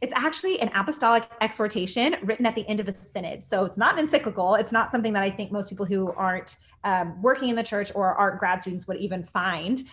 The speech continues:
And John Paul the Second was so prolific. He wrote a ton of stuff. So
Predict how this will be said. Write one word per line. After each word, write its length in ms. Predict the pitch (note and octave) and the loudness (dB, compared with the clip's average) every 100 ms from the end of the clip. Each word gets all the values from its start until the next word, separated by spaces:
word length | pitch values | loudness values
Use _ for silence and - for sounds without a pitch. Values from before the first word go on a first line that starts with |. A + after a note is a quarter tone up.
| - | -8
And 100 | G#3+ | 0
John 240 | A3 A#3+ A#3+ | 4 4 2
Paul 100 | A#3+ | -2
the 60 | |
Second 400 | G#3+ G3+ G3 F#3+ | 0 -2 -2 -2
was 160 | G3 G3 | -2 -2
so 160 | G#3+ G3+ | -2 -2
prolific. 520 | G#3 F#3+ F#3 F3 F3 | 0 -2 -2 -4 -4
He 100 | F#3+ | -2
wrote 180 | F#3+ F3 | -2 -2
a 60 | |
ton 240 | F#3+ - F#3+ | -4 -6 -6
of 80 | E3 | -6
stuff. 320 | F3 D#3 - | -4 -4 -4
So 320 | - F3+ | -2 -2